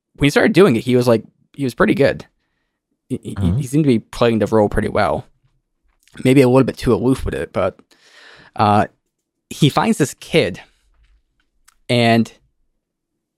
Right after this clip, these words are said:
Speaker 1: the first thing he does is just feel bad for this kid
Speaker 2: Mm-hmm.
Speaker 1: and tries to make the kid feel better.
Speaker 2: Yeah. Which him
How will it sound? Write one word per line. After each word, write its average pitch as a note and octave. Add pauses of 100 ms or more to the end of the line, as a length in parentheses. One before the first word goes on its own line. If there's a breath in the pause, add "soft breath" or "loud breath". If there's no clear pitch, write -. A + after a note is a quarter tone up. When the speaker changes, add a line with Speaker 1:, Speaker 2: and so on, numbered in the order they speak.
Speaker 1:
the C3+
first F#3+
thing E3+
he C#3
does B2+
is G#2
just A2+
feel B2
bad A2
for G2+
this D#2
kid C#2+ (1000)
Speaker 2:
Mm-hmm. E2+ (380)
Speaker 1:
and A#2+
tries A#2
to -
make A#2
the -
kid A2+
feel F#2+
better. F2 (1200)
Speaker 2:
Yeah. E2 (1900)
Which G2+
him A2+